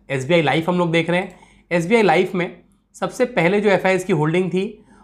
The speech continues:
वो थी ट्वेंटी सिक्स पॉइंट नाइन नाइन परसेंट और अभी उसने थ्री थ्री पॉइंट फ़ाइव टू परसेंट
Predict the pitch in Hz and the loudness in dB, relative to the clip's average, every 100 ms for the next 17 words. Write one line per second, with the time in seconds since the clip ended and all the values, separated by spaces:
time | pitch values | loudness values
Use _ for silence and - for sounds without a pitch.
0 | - 190 214 226 190 190 214 214 - 208 | -2 0 2 2 0 0 -2 -4 -4 -2
1 | 196 151 156 175 170 180 185 180 208 - | 0 0 0 0 0 0 -2 -4 -6 -6
2 | - 165 156 175 160 196 196 160 - - | -2 0 2 0 0 -4 -2 -2 -2 -8
3 | - _ _ - 196 190 196 180 160 165 | -14 _ _ -4 -2 0 -2 2 0 0
4 | 190 165 147 175 226 | -2 -4 -4 -6 -6